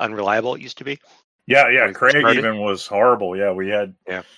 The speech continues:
Speaker 2: I mean, we were really searching around for alternatives, but,
Speaker 1: Yeah.
Speaker 2: um, uh, you know, best thing that guy, I mean, the guy came up with Craig, he was great, but I don't think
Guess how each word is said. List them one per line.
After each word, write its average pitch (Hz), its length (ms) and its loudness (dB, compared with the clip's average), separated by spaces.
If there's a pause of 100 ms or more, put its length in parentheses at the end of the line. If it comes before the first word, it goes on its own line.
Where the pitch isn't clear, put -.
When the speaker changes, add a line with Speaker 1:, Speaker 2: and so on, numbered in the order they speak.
(120)
Speaker 2:
I 120 80 -4
mean, 123 160 2
we 135 100 2
were 131 140 4
really 117 260 6
searching 110 360 -2
around 104 240 0
for 101 180 -2
alternatives, 95 840 -4
but, 87 160 -2 (120)
Speaker 1:
Yeah. 92 280 -4
Speaker 2:
um, 80 220 -16 (1200)
uh, 80 600 -4 (100)
you 98 160 -4
know, 117 480 -4 (280)
best 156 260 0
thing 156 160 4
that 139 180 4
guy, 127 460 4
I - 20 -14
mean, 127 140 -4
the 120 60 -2
guy 143 180 4
came 156 220 -2
up 160 100 0
with 143 160 -12
Craig, 147 360 4
he 135 80 -12
was 120 120 -8
great, 131 380 0 (100)
but 110 100 0
I 113 100 6
don't 143 200 2
think - 300 -6